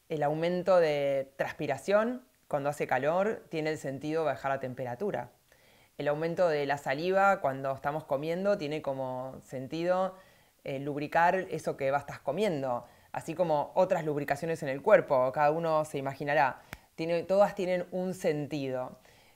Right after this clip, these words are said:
Eh, el moco para lubricar el aire que entra en tus pulmo-, en tus pulmones, por la nariz, no ese moco que te tapa la nariz, me refiero a ese moquito aguachento cuando hace mucho frío, por ejemplo, o cuando teníamos que estar con la cara tapada.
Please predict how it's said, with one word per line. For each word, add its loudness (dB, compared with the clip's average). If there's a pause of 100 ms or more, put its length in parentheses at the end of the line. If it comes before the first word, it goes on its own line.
(120)
Eh, 0
el 0
moco 6
para 2
lubricar 0
el 0
aire 0
que -4
entra 0
en -4
tus -8
pulmo-, -4
en -4
tus -8
pulmones, 4
por 0
la 2
nariz, -2
no 2
ese -6
moco 0
que -2
te -2
tapa 4
la 0
nariz, -4
me -2
refiero 2
a 0
ese 2
moquito 0
aguachento 2
cuando 0
hace -4
mucho -6
frío, 0
por -2
ejemplo, -2
o 6
cuando 0
teníamos -4
que -8
estar -2
con -2
la -4
cara 0
tapada. -4